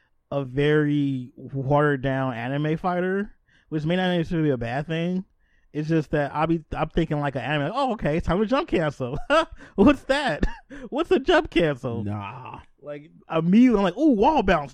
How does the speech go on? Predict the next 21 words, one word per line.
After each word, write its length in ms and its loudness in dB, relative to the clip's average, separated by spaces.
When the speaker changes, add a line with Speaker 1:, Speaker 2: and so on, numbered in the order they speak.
Speaker 1:
jump 240 0
cancel, 480 2
do 240 2
this, 360 4
long 260 2
attack, 400 -2
air 160 2
combo." 380 2
I'm 80 0
like, 120 -4
"Nah, 360 -6
none 220 -2
of 40 -2
that, 300 -2
none 200 -2
of 60 -2
that's 240 -6
there." 380 -6
You, 160 -8
you're, 340 2
you're 240 -2